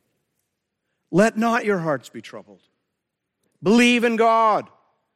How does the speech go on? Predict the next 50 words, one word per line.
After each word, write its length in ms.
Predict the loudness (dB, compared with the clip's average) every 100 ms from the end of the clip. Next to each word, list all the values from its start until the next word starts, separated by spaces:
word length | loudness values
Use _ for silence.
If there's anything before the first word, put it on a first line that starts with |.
| _
Believe 300 | -2 0 0
also 340 | -2 -4 -6 -6
in 100 | -6
me. 360 | -6 -8 -10 _ _ _ _ _ -6
In 200 | -2 0
my 180 | 0 -2
Father's 520 | -2 -2 -2 -4 -4
house 320 | -2 -2 -4
are 80 | -8
many 240 | -6 -6
rooms. 720 | -4 -2 -2 -4 -8 -14 -20 _ _ -10
If 140 | -6
it 100 | -4
were 120 | -4
not 180 | -4 -6
so, 380 | -6 -4 -2 -2
would 160 | -2
I 120 | -2 -2
have 140 | -4
told 300 | -8 -8 -8
you 80 | -12
that 100 | -8
I 80 | -8
go 180 | -6
to 80 | -8
prepare 300 | -10 -12 -10
a 60 | -12
place 260 | -12 -14
for 140 | -12 -12
you? 120 | -12 -14 _ -6
And 140 | -2
if 180 | 0 0
I 160 | 0 -2
go 400 | 0 0 0 -2
and 160 | -6
prepare 360 | -10 -10 -6 -6
a 40 |
place 260 | -8 -10 -10
for 120 | -8
you, 160 | -10 -10 _ _
I 160 | -8 -6
will 120 | -6
come 280 | -8 -12 -12
again 500 | -10 -12 -12 -16 -20 _ _ _ _ _ _
and 160 | -8 -6
will 140 | -6
take 260 | -4 -6 -6
you 60 | -12
to 140 | -10
myself, 580 | -8 -8 -8 -8 -8